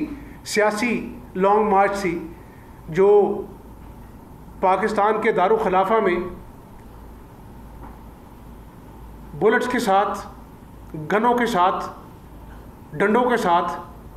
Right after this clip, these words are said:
क्रेनों के साथ, बुलडोजर के साथ जा रही थी? और फिर कौम ने देखा कि पच्चीस लाख में से सिर्फ चौबीस लाख नब्बे हज़ार लोग कम थे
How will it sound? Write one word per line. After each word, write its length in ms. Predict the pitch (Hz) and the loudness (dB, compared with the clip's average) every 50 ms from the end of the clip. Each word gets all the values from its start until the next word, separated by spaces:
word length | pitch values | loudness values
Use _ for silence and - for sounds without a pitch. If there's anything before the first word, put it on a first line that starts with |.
| - - - - - - - - - - | -18 -18 -18 -18 -20 -20 -20 -20 -6 0
क्रेनों 340 | - 214 208 226 240 254 254 | 4 4 6 6 6 4 2
के 120 | - 240 214 | 2 2 0
साथ, 360 | - 180 170 175 180 - - - - - - | 2 4 4 2 2 0 -4 -8 -12 -8 -2
बुलडोजर 380 | 160 196 208 190 202 220 220 247 | 0 2 4 4 4 4 4 2
के 80 | - 196 | 0 0
साथ 180 | 190 196 190 180 | 0 0 0 2
जा 160 | 175 165 156 | 2 0 2
रही 120 | 151 151 151 | 0 0 -2
थी? 160 | 151 - - - - - - - - - - - - - - - - - - - - - - - - - - - - - - - - - - - - - - - - - - - - - - - - - - - - - - - - - - - | -4 -8 -12 -16 -18 -18 -20 -18 -18 -18 -18 -20 -20 -20 -20 -20 -20 -20 -20 -20 -20 -20 -18 -18 -18 -18 -18 -18 -18 -18 -18 -18 -18 -18 -18 -20 -18 -18 -20 -18 -18 -18 -18 -18 -18 -20 -20 -20 -20 -20 -20 -20 -20 -20 -20 -20 -18 -18 -4 -2
और 120 | 190 208 202 | 0 0 2
फिर 120 | 233 254 247 | 0 0 2
कौम 260 | 254 247 262 277 294 | 2 2 4 4 4
ने 80 | 294 294 | 4 4
देखा 260 | 302 302 302 302 294 285 294 294 - - - - - - - - - - - - - - - - - - - - - - - - - - - - - - | 4 4 4 4 4 2 2 -2 -6 -10 -12 -16 -18 -20 -20 -20 -20 -20 -20 -20 -20 -20 -20 -18 -18 -18 -18 -18 -18 -18 -18 -18 -18 -18 -18 -16 -6 -4
कि 60 | 240 226 233 | -4 -4 0
पच्चीस 680 | - 262 269 269 277 294 285 294 294 - - - - - | -2 -2 0 0 0 0 0 0 -2 -4 -6 -10 -8 -2
लाख 380 | 214 208 214 226 240 254 247 247 | 2 4 6 6 4 4 2 0
में 160 | 247 247 240 | 0 0 2
से 280 | 240 240 233 233 233 220 | 2 2 2 2 2 0
सिर्फ 360 | 226 - - 320 320 302 320 - - - - - - - - - - - - - - - - - | 0 0 2 2 2 2 0 -2 -8 -12 -16 -18 -20 -20 -20 -20 -20 -20 -18 -18 -18 -18 -6 0
चौबीस 400 | 220 233 247 254 254 254 254 - | 2 2 4 4 2 0 0 0
लाख 320 | 214 208 208 214 208 208 190 | 2 4 4 2 2 0 0
नब्बे 320 | 185 185 208 208 214 220 | 0 0 2 4 4 4
हज़ार 300 | 208 175 165 170 175 175 165 | 4 4 2 2 0 0 0
लोग 200 | 165 160 165 - | -2 -2 -2 -2
कम 160 | 175 180 190 | -4 -4 -4
थे 140 | - - | -6 -8